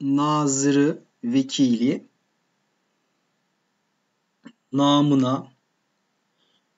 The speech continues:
müsteşar muavini demişler. Altta imza var. Süleyman yazması muhtemel.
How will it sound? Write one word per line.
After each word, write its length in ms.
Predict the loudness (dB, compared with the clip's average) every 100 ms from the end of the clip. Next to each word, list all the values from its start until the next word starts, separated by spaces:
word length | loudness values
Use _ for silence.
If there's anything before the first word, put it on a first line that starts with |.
| _
müsteşar 1080 | -4 0 0 -2 -4 -2 -2 -2 2 4 2
muavini 1200 | 2 -2 0 0 0 -2 -2 0 0 2 2 -2 -12 _ -20
demişler. 640 | -18 -16 -12 -10 -8 -8 -2
Altta 360 | -2 -2 -6
imza 600 | -4 -2 0 0 -2 -2 -4
var. 300 | -4 -6 -8
Süleyman 960 | -10 -6 -2 0 2 4 4 2 -4 -14 _ _ _ _ _ _ _ _ _ _ _ _ _ _ _ _ _ _ -4
yazması 540 | -4 -2 -2 -2 -4
muhtemel. 640 | -4 -4 -6 -6 -6 -10